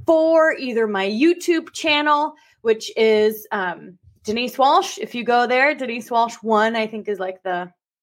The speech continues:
at Denise Walsh one. Um, be sure to subscribe and like and connect on YouTube,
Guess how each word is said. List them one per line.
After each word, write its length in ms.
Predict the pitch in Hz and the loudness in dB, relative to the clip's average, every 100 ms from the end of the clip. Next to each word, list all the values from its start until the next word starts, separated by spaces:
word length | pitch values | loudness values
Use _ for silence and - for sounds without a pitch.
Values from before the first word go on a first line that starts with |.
| - | -8
at 280 | 185 180 - | -2 -2 -2
Denise 340 | 185 180 180 | -8 -8 -8
Walsh 260 | 185 180 - | -10 -12 -10
one. 280 | 185 180 196 _ - - - 226 | -10 -8 -12 _ -20 -20 -4 0
Um, 380 | 214 208 202 180 - | 0 0 -6 -10 0
be 160 | 320 | 0
sure 220 | 370 480 | 2 2
to 320 | 453 294 233 - _ _ - | 4 4 2 -4 _ _ -14
subscribe 840 | 233 - - 269 269 262 269 - - | -12 -8 0 2 2 2 0 -6 -6
and 200 | 220 214 | -4 0
like 380 | 233 262 254 - | 2 2 -2 -8
and 200 | 214 185 | -10 -10
connect 440 | 226 220 240 - _ _ - | -6 -2 -2 -6 _ _ -4
on 240 | 220 208 | 0 0
YouTube, 520 | 214 233 233 320 359 | 0 -4 -4 -4 -4